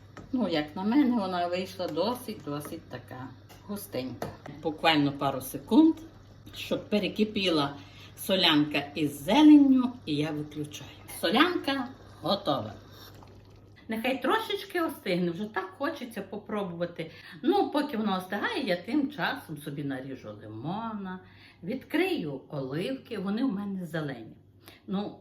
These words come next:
купувати нічого не буду, які в холодильнику є. Є зелені, сьогодні використовую зелені. Тим більше,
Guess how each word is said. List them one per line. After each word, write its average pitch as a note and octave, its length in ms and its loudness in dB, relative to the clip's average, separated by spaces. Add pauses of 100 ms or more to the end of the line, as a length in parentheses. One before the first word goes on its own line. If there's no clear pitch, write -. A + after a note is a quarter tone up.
купувати D3+ 520 -6
нічого C#3 320 -6
не A#2+ 100 -10
буду, E3 360 -6
які C#3 300 -8
в D3 60 -14
холодильнику C3+ 640 -8
є. D3 280 -8
Є C#3+ 220 -6
зелені, D3+ 560 -6 (300)
сьогодні D3+ 580 -6 (340)
використовую D#3 680 -6
зелені. G#3+ 440 -4
Тим G#4+ 160 -4
більше, D#3+ 360 -4